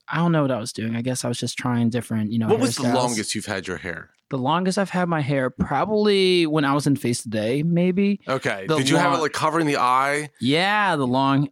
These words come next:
Speaker 1: you know, the long hair with the
Speaker 2: The
Speaker 1: red
Speaker 2: mysterious
Speaker 1: I had
Speaker 2: swoop?
Speaker 1: Yeah, I had the red streak back in the day.
Speaker 2: Fantastic.
Speaker 1: I loved it.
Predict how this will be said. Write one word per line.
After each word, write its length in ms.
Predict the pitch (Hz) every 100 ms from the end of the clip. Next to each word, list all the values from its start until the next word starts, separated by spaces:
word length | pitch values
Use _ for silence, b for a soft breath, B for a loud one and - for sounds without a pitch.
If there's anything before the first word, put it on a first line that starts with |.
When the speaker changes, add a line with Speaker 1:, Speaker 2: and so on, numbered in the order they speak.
| -
Speaker 1:
you 100 | 131
know, 140 | 127
the 100 | 123
long 240 | 123 135 127
hair 140 | 131
with 100 | 131
the 60 | 123
Speaker 2:
The 80 |
Speaker 1:
red 140 | 143 147
Speaker 2:
mysterious 1080 | 131 - - 139 143 143 147 - - - - _
Speaker 1:
I 120 | 123 147
had 240 | 165 165
Speaker 2:
swoop? 320 | 135 165 - - b b
Speaker 1:
Yeah, 160 | 165 170
I 40 |
had 160 | 180 175
the 80 | 151
red 260 | 143 139
streak 460 | - - 139 127 -
back 240 | 123 117
in 60 | 135
the 60 | 113
day. 260 | 117 110 117
Speaker 2:
Fantastic. 600 | 123 - 87 82 - -
Speaker 1:
I 220 | 156 120
loved 280 | 120 120 113
it. 180 | 113